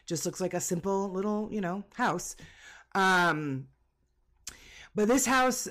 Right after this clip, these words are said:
as Laura had mentioned, does have a dark past that actually pales in comparison to many other places in Sweden.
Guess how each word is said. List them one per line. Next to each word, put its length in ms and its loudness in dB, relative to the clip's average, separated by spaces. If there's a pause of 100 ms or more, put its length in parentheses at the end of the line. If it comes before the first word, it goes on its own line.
as 300 0
Laura 500 4
had 280 -4 (100)
mentioned, 720 0
does 240 2
have 280 2
a 100 -4
dark 260 -2
past 320 -6
that 160 -4
actually 340 -4
pales 380 -4
in 160 -6
comparison 560 -4
to 200 -6
many 280 -2
other 240 0
places 420 -8
in 200 -6
Sweden. 520 -12